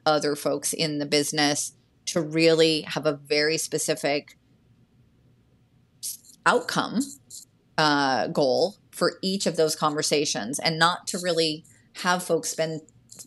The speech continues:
time having them, you know, repeat and reiterate things that they've already communicated to others. The other key thing that usually happens in, in small companies as people are trying to interview is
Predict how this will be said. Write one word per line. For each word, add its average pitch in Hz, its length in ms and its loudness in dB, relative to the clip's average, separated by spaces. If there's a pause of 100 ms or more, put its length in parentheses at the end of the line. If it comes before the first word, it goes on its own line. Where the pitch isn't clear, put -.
(180)
time 160 640 -2
having 175 380 0
them, 151 280 0
you - 80 0
know, 143 120 -2 (120)
repeat 170 480 -4
and 156 160 -4
reiterate 151 560 0
things 147 320 -6
that - 160 -2
they've 143 160 0
already 143 380 -2
communicated 143 640 -6
to - 100 -10
others. 139 380 -4 (560)
The 208 160 4
other 220 180 4
key 208 260 0
thing 190 280 0
that 175 240 0
usually 170 480 2
happens 185 720 0
in, 165 380 -2
in 151 200 0
small 147 320 0
companies 175 640 -4
as 143 160 0
people - 260 -4
are 151 60 -2
trying 147 240 -6
to 139 60 -4
interview 185 440 -2
is 160 360 -2